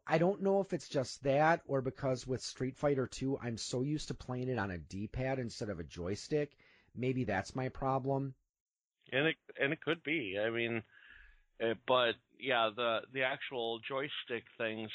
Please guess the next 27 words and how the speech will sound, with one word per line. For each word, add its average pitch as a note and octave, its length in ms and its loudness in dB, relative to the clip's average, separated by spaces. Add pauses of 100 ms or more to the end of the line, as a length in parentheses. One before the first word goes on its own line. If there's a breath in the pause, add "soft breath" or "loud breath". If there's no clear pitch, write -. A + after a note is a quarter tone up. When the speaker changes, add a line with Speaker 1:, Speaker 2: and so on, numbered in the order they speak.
Speaker 2:
'cause B2 120 -6 (240)
that's B2 220 0
one C3+ 160 2
of B2+ 100 -4
the B2 160 -4 (100)
things, C3+ 320 -4
if A2 140 -12
you A#2 120 -2
ever A2 400 -4 (400 soft breath)
look C3 260 -2
into A2 480 2 (160)
the, F#2+ 300 -4 (220)
you B2+ 120 -2
know, F#2 280 0 (500)
pro C#3 240 6
fighter B2 480 2
circuit, G2+ 420 -4
is G#2 140 -4 (100)
they, A2+ 240 -2 (160)
they C#3+ 140 0 (100)
spend D3 200 -4
a G2+ 60 0
lot G2+ 460 4
of G#2 80 -2
money A2 460 -2
for G2+ 120 0
arcade G#2+ 420 0